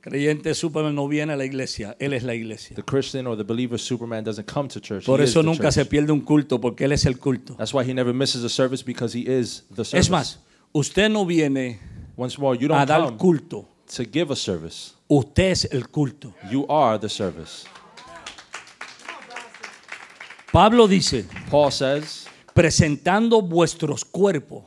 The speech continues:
Speaker 2: presenting our bodies
Speaker 1: en sacrificio vivo.
Speaker 2: in a, as a living sacrifice.
Speaker 1: Y este es vuestro culto racional.
Speaker 2: And this is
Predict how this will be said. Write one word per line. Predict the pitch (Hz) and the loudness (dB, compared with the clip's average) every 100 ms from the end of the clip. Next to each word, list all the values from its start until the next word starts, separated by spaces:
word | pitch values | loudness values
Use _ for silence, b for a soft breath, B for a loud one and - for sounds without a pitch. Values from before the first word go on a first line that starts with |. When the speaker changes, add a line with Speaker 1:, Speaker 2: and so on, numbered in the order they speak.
| - | -10
Speaker 2:
presenting | 120 104 151 151 147 | -6 -2 -2 -2 -6
our | 117 120 | -4 -2
bodies | 113 143 113 110 120 - - | 0 2 0 -4 -10 -16 -4
Speaker 1:
en | 185 180 151 | 0 2 2
sacrificio | - 170 - 151 - 220 233 240 240 208 - | 2 2 0 -4 0 2 2 2 4 2 0
vivo. | 147 139 214 135 131 - | -2 4 4 2 -6 -8
Speaker 2:
in | 131 131 | -8 -4
a, | 127 117 | -4 -6
as | - 120 117 | -6 -4 -2
a | |
living | 117 151 151 123 | 2 2 0 -4
sacrifice. | - 104 104 - 101 101 - - | -4 -4 -4 -8 -6 -6 -8 0
Speaker 1:
Y | 196 180 | 4 6
este | 226 - 226 226 | 4 2 2 2
es | - | 2
vuestro | 165 175 139 - 165 147 - - | 2 2 2 0 0 0 -4 2
culto | 262 240 156 - 151 123 101 _ _ | 6 6 4 -2 0 0 -2 _ _
racional. | 143 143 135 - 156 131 120 113 | -6 -2 0 0 0 0 -2 -4
Speaker 2:
And | 117 120 | -6 -2
this | 143 - | -2 0
is | 160 147 - | 2 2 -2